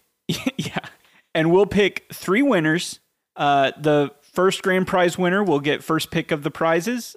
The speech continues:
Uh, second place will get the, uh, next pick, and the third, uh, will get what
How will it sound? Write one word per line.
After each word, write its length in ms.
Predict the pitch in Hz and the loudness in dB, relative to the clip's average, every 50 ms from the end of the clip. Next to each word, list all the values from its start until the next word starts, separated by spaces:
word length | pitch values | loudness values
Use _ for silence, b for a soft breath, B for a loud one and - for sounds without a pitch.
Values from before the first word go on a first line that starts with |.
| _ _ | _ _
Uh, 200 | - 127 113 110 | -4 -2 -2 -2
second 320 | 117 - - 147 139 151 143 | -2 -4 -8 -6 -4 -6 -6
place 320 | - 156 151 151 - - | -4 -4 -4 -4 -4 -4
will 140 | 143 143 139 | -4 -6 -4
get 380 | 135 143 135 131 131 - - | -4 -4 -4 -4 -6 -8 -14
the, 300 | 139 135 135 131 127 127 | -12 -8 -6 -4 -4 -2
uh, 100 | 123 120 123 | -2 -2 -4
next 300 | 127 139 156 151 - - | -4 -6 -8 -8 -10 -8
pick, 280 | - 170 165 165 - - | -6 -4 -4 -4 -6 -8
and 160 | 151 151 139 | -8 -6 -6
the 60 | 139 | -8
third, 360 | - - 139 143 139 139 139 B B B B B B B - | -6 -4 -4 -2 -2 -4 -6 B B B B B B B -4
uh, 180 | - 139 139 135 | -2 0 0 2
will 140 | 135 135 | 0 0
get 320 | 139 - 143 135 131 - - | 0 0 -2 -2 -2 -2 -2
what 220 | 135 135 120 - | -4 -4 -4 -6